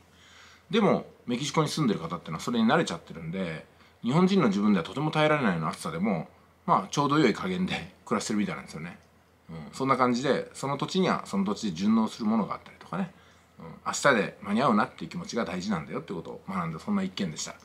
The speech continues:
まあ、ですので、吉谷さんね、あの、億万長者合宿とかそんなに最優先することではないと思います。吉谷さんの言われる通りですよ。こんなんもう終わってるわけですから。もうね、私一人がね、私のね、あの、始めてくれたっていう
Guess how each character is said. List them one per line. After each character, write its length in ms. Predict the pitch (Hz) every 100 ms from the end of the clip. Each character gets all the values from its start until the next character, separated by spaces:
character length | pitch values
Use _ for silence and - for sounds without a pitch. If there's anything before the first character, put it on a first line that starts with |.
| - - -
ま 80 |
あ、 20 | 107
で 80 |
す 80 | 151
の 80 | 110
で、 60 | 95
吉 100 | -
谷 120 | 123
さ 100 | 117
ん 60 |
ね、 180 | 95 98 - -
あ 40 |
の、 140 | 87 87
億 120 | 98
万 120 | 135
長 160 | 135 135
者 80 | 131
合 60 |
宿 180 | - -
と 80 | 85
か 120 | -
そ 100 | -
ん 60 | 87
な 100 | 95
に 140 | 92 - - -
最 220 | - 127
優 80 | 151
先 160 | 92
す 100 | 78
る 60 | 98
こ 80 | 92
と 60 |
で 60 | 92
は 40 |
な 100 | 113
い 60 | 131
と 80 | 95
思 80 | 78
い 20 |
ま 60 |
す。 100 | 78
吉 140 | 95 -
谷 120 | 131
さ 80 | 123
ん 20 |
の 80 | 87
言 80 | 101
わ 80 |
れ 60 | 127
る 80 | 117
通 120 | 151
り 60 | 92
で 80 |
す 80 | -
よ。 100 | - - - -
こ 140 | 120
ん 20 |
な 60 | 127
ん 80 | 90
も 60 |
う 40 | 95
終 60 |
わ 80 | 247
っ 80 | -
て 80 | 180
る 60 |
わ 100 | 165
け 80 | 131
で 60 | 98
す 100 | -
か 80 |
ら。 100 | - - - - - - _ 90
も 60 | 95
う 40 |
ね、 200 | 113 92 -
私 340 | 117 165 185
一 180 | 165 220
人 100 | 113
が 60 |
ね、 100 | 85
私 500 | 92 95 - 101 95
の 160 | 95 92
ね、 180 | 101 92
あ 60 | 87
の、 180 | 80 -
始 220 | - 120
め 100 | 139
て 80 | 135
く 80 | 147
れ 80 | 139
た 100 | 143
っ 40 |
て 100 | 113
い 40 |
う 100 | 78